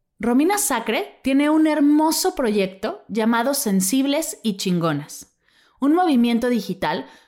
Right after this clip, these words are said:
donde comparte su visión, su humor y su estilo de vida. Tiene un podcast, contenidos en redes sociales y herramientas que impulsan a mujeres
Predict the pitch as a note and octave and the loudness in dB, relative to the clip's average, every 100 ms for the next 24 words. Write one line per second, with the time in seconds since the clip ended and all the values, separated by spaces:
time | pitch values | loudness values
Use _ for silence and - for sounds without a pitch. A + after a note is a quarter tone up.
0 | - A3+ B3 B3+ B3+ C#4+ D4 E4+ D#4+ B3+ | -4 0 0 0 0 0 -2 -2 -2 -2
1 | A3 - - A#3 A3 G#3 F#3 - - B3+ | -2 -2 -2 0 0 -2 -6 -12 -6 -2
2 | A#3 G#3+ G#3+ A3+ A3 A#3 A#3 - B3 B3 | 0 2 2 2 0 -2 -8 -6 -4 -2
3 | A#3 - C#4+ C4 G3+ F3+ D#3+ - _ _ | -4 -2 0 0 0 -2 -4 -10 _ _
4 | _ _ _ C4+ B3 A3+ A3 D#4+ - C4 | _ _ _ 0 2 2 2 -2 -2 -4
5 | B3+ C#4 - - A3+ A#3 B3+ C4+ C4 A#3 | -4 -4 -8 -4 0 2 2 0 0 -2
6 | A3+ A3 G#3 F#3+ C4 B3+ B3 A#3+ A#3+ - | 0 -2 -4 -4 -2 -2 -2 -4 -6 -16
7 | - _ A#3+ B3 C#4 D4 E4 F#4+ - B3+ | -20 _ -4 0 2 2 2 -2 -2 2
8 | A#3+ A3+ D#4 - F4+ D4+ G#3+ F#3 G3+ F#3+ | 2 2 -2 -2 -2 0 0 -2 -2 -2
9 | D#4+ | -4